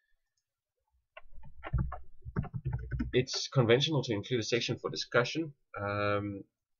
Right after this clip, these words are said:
this discussion section should not introduce any new information. A lot of people here, I noticed in the reports that I marked, this is the point where they started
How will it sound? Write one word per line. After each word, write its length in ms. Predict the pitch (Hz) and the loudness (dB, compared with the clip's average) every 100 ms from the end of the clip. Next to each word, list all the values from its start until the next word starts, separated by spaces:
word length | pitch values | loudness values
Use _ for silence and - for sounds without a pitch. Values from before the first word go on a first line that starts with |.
| - _ - | -20 _ -2
this 140 | 135 | -2
discussion 480 | - 139 135 135 131 | 0 2 4 4 2
section 380 | - 113 - 110 | 2 0 0 -2
should 260 | - 98 95 | -4 -4 4
not 240 | 98 101 | 4 4
introduce 520 | 98 95 85 85 - - | 0 -4 -4 -4 -4 -4
any 140 | 92 | -4
new 180 | 87 85 | -2 -2
information. 600 | 82 - 82 73 - - - - - - - - | -2 -4 -2 0 0 -4 -4 -6 -6 -6 -2 2
A 580 | - - - - - - | 2 2 -8 -6 2 4
lot 60 | 156 | 4
of 60 | |
people 320 | 135 120 113 101 | 0 -4 -2 2
here, 280 | 101 95 - - - 95 | 6 6 4 -8 -6 -2
I 80 | |
noticed 340 | 95 95 98 95 | 2 2 0 -4
in 60 | |
the 80 | 90 | -4
reports 320 | 85 95 90 - | 0 2 2 2
that 100 | 87 | 0
I 80 | 85 | 2
marked, 320 | 87 87 - - | 4 4 0 -4
this 200 | 120 - | -4 -4
is 60 | |
the 120 | 104 - | -8 2
point 200 | 101 95 | 4 6
where 100 | 92 | 4
they 100 | 90 | 4
started 320 | - 95 92 | 6 6 6